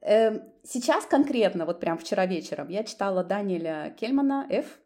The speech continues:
потому что, эм, мы будем обсуждать его, да, в литературном клубе в декабре. И это имя мне очень интересно. Это мой первый роман у Кельмана, который я читаю, но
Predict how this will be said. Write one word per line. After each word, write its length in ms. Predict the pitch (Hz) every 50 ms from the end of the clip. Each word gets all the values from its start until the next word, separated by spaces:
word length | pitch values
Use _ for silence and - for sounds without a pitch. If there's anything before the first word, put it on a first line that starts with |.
| _
потому 260 | _ - - 175 180 185
что, 600 | 185 - - 165 165 165 160 156 151 - - - -
эм, 380 | - 156 156 151 151 165 160 - _ _ _ _ _ _ _ _ _ _ _ _ _ - -
мы 140 | - 185 190
будем 240 | 185 190 185 175 170
обсуждать 460 | 165 - - 170 170 165 170 170 -
его, 320 | 170 160 160 156 156 - -
да, 160 | - 170 180
в 40 | 185
литературном 580 | 180 175 - 170 170 175 190 175 175 156 165
клубе 240 | - - 185 165 165
в 40 | 156
декабре. 500 | 160 156 - 156 156 - 190 226 311 - - _ _ _
И 340 | - 190 190 185 185 185 185 - - -
это 240 | - 196 190 190 185
имя 260 | 190 208 208 208 196
мне 160 | 190 185 190
очень 240 | 190 190 190 - 185
интересно. 340 | 185 185 208 226 302 294 -
Это 140 | 202 - 190
мой 240 | 185 180 175 170 -
первый 360 | - - 220 202 196 185 165
роман 280 | 165 170 165 160 156
у 40 | 156
Кельмана, 340 | - 226 240 277 269 240 208
который 280 | 185 185 - 175 170 170
я 120 | 175 165
читаю, 440 | 165 - - 240 247 277 262 226 190
но 360 | 185 180 175 175 175 170 175